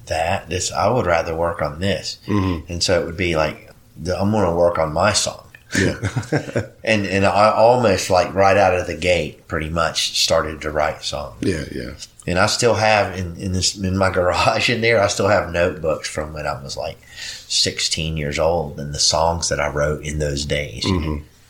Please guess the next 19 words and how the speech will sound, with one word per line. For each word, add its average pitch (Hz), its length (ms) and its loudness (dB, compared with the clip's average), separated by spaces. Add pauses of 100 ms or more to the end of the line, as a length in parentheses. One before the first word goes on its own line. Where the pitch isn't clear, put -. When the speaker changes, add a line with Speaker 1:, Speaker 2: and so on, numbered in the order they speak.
(560)
Speaker 1:
It's - 120 -8
pretty, 76 340 -6 (520)
it's - 100 -18
pretty 69 280 -8
funny. 71 360 -8
Speaker 2:
I've 117 140 0
held 101 120 2
on 85 120 -2
to 87 80 0
a - 20 2
lot 85 160 0
of 82 60 0
that 82 140 -2
stuff - 220 -2
too. 85 280 -2
And 90 100 0
yeah, 87 160 0
we 92 140 0
just, - 600 -4